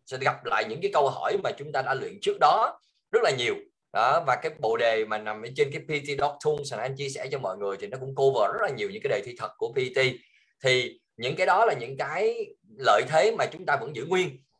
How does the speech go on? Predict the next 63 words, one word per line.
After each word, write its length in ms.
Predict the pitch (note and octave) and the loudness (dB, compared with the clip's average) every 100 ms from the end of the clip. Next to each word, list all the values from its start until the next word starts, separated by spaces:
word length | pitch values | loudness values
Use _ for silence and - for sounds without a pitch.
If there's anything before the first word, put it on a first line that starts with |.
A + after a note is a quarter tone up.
| _ | _
Còn 140 | C3 C3 | 2 2
cái 100 | F3+ | 2
vấn 160 | A3 | 2
đề 240 | G3 C3+ B2+ | 6 4 4
mà 140 | A#2 | 0
nó 120 | A#2 D#3+ | -2 -4
stress 480 | - - A3+ B3+ | -4 2 4 2
hay 140 | F#3 E3+ | -4 -6
không, 300 | F#3 E3 E3 | -2 -2 -2
hay 120 | D#3+ D3 | -2 0
là 140 | A#2 A#2 - | -2 -4 -2
bắt 140 | G#3+ E3+ | -2 0
buộc 180 | A#2+ - | -4 -2
là 100 | A#2 | -4
chúng 180 | - F#3+ | -6 -4
ta 300 | D3+ C#3+ C3+ C3+ _ _ _ | 0 2 0 -4 _ _ _
phải 220 | - C3 E3 - | 0 2 2 4
practice 380 | A3 A3 C3+ A2+ - | 4 4 0 -4 -2
càng 180 | A#2 G#2 | -2 -2
nhiều, 180 | G2 E2+ _ _ _ - | -4 -6 _ _ _ -2
thì 100 | B2 | 0
anh 360 | - D#3+ E3 D3+ | 2 2 0 -6
cũng 160 | C#3+ | -2
đang 160 | D3+ D3 | -2 2
đợi 180 | G#2+ G#2+ | 2 2
tới 100 | D3 | 0
ngày 220 | E3+ B2+ G#2+ | -2 -4 -4
thay 80 | C3 | -2
đổi 280 | F2 G2+ E3 | -2 -2 -2
để 120 | A2 | -4
mà 120 | C3+ A#2+ | -4 -6
chúng 180 | D3 D3+ | -8 -4
ta 140 | C#3 C3 | -4 -2
có 80 | D3+ | -4
những 220 | C#3+ C3 | -6 -10
cái 100 | D#3 | -10
cuộc 120 | - - | -8 -8
khảo 200 | - C3 | -6 -4
sát 300 | F3+ G3 - | -2 0 0
đi 140 | C#3 | 0
experiment 720 | A2+ - - E3+ D#3+ A#2 - - - | -2 -10 -6 -2 0 -2 -4 -12 -6
nó 80 | C#3 | -2
như 180 | D3+ C3+ | 2 2
thế 100 | D3 | 2
nào, 280 | B2+ G2+ - _ _ - | 2 0 -4 _ _ -4
để, 180 | A2 C3+ | -2 -2
để 100 | B2+ B2+ | -4 -2
cảm 200 | - D3 | -2 2
giác 200 | F#3 A3+ | 2 2
xem 220 | - D3 | 0 -2
là 80 | B2+ | -2
những 160 | G2+ G#2 | -4 -6
cái 100 | D3+ | -4
thay 80 | |
đổi 160 | C3 A2 | 0 2
mới 320 | C3 C#3+ G#3 | 4 4 4
này 260 | G3+ B2 G#2 | 2 0 -2
nó 200 | B2 D3+ | -2 -2
có 180 | F3 F3+ | -2 0
làm 220 | C3+ G#2+ G#2+ | -2 -2 -6
thay 80 | |
đổi 180 | C3+ A2 | -6 -4
về 120 | A#2+ | -2